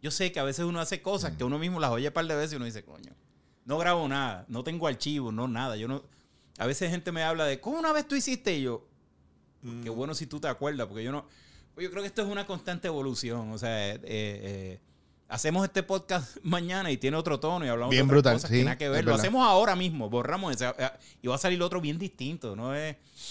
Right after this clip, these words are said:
Speaker 1: nada, qué chulo es estar vivo y, y, y tener logros y cagarla y arrepentirse y querer, desear y no lograr. Qué,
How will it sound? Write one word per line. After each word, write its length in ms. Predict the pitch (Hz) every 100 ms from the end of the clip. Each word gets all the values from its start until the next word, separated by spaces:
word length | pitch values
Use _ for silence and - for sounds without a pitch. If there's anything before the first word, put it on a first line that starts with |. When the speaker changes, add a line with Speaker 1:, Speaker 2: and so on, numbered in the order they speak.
| - - - _ _ _
Speaker 1:
nada, 380 | 127 160 143 - _ -
qué 140 | 131
chulo 220 | 123 143 143
es 60 |
estar 200 | 139 135
vivo 300 | 120 127 117
y, 180 | 101 92 - _
y, 560 | 104 98 98 95 90 90 - _ _
y 520 | 95 95 92 92 92
tener 240 | 92 113 123
logros 480 | 123 131 147 135 120
y 100 | 110
cagarla 720 | 104 110 120 139 131 127 117
y 640 | 107 104 101 95 92 87 82 82 - - - -
arrepentirse 840 | 104 113 113 107 135 156 151 135
y 60 | 120
querer, 520 | - 113 127 156 143
desear 420 | 120 117 117 135
y 80 | 139
no 80 | 117
lograr. 540 | 135 117 135 151 135
Qué, 160 | 131